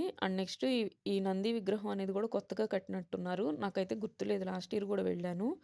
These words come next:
అప్పుడుందో లేదో నాకు ఐడియా లేదు. ఈ ఇయరే నాకు కొత్తగా చూసినట్లు అనిపిస్తుంది. So, చిన్నపిల్లలతో వెళ్ళే వాళ్ళకైతే అక్కడ పార్క్, టాయ్ ట్రైన్ ఇట్లాంటివన్నీ చాలా రకాలు ఉన్నాయన్నమాట.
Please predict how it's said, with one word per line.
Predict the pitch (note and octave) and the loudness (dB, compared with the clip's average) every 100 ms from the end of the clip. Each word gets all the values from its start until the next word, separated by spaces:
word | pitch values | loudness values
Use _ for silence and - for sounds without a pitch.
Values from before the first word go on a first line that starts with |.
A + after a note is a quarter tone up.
| - - - - - - | -18 -20 -20 -20 -16 -6
అప్పుడుందో | - - G3+ G3+ A3+ | -4 -2 -2 2 2
లేదో | A3 G#3 | 2 2
నాకు | G#3+ F#3+ | -2 0
ఐడియా | F3+ F#3+ G#3 | 0 2 2
లేదు. | F#3+ F3 G#3 | 2 0 0
ఈ | B3 G3+ | 0 0
ఇయరే | G3 G#3 A3+ | 0 0 0
నాకు | G#3+ - | -2 -4
కొత్తగా | G3+ G3 G#3+ | -4 0 0
చూసినట్లు | G3+ G3+ G#3 F#3 G3 | 0 -4 -4 -2 -2
అనిపిస్తుంది. | F3+ F3+ E3+ F#3 F#3 C#4 - - - | -2 -4 -4 -4 -2 -2 -4 -18 -20
So, | - - | -4 -2
చిన్నపిల్లలతో | G3+ G3+ G#3+ A3 A3+ A3 A3 | 0 0 0 2 2 2 2
వెళ్ళే | G3 G3+ | 2 2
వాళ్ళకైతే | G#3 G3 F#3+ G3 G3 | 2 2 0 0 -2
అక్కడ | - F#3+ G3 | -2 -2 -2
పార్క్, | G3 G3 G3 - G3 | -2 -2 -2 -4 0
టాయ్ | G3 F#3+ G3 | 4 4 4
ట్రైన్ | - G3 F#3+ G3+ | 2 2 2 -2
ఇట్లాంటివన్నీ | G3 F#3+ F#3+ F#3+ F#3+ G3+ | 0 -2 0 0 0 0
చాలా | - G3+ F#3+ | -2 -2 0
రకాలు | G3 - G3 G3+ | -2 0 2 2
ఉన్నాయన్నమాట. | F#3 F3 F3+ F3+ F3 | 0 -2 -4 -4 -4